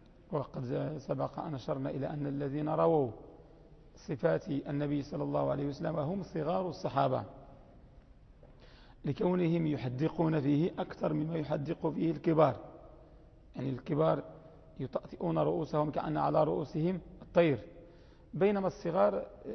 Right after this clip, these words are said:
فيهم براءة الصغر، يعني، معجبون بالرسول صلى الله عليه وسلم فير-، فينظرون إليه ويصفونه وصفا دقيقا. فالبراء هذا كان صحابيا، وأبوه عازب كان صحابيا،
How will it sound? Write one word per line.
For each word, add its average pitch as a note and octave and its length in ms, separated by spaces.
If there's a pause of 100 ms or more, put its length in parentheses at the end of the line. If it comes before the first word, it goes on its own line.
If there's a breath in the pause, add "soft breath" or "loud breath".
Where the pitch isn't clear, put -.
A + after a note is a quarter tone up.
(180)
فيهم G#3 360 (640)
براءة E3+ 460
الصغر، C#3+ 480 (600)
يعني، D3 220
معجبون D#3 580
بالرسول D3 500
صلى D3+ 160
الله D3 320
عليه D3+ 200
وسلم F#3 340
فير-، D#3 460
فينظرون D#3 480
إليه D#3 440 (520 loud breath)
ويصفونه D#3+ 720
وصفا D#3+ 480 (420)
دقيقا. D3+ 520 (120)
فالبراء E3 420
هذا D3+ 280
كان F3+ 260
صحابيا، E3+ 560
وأبوه F#3+ 560
عازب F3 360
كان G#3+ 360 (800 loud breath)
صحابيا، F3 640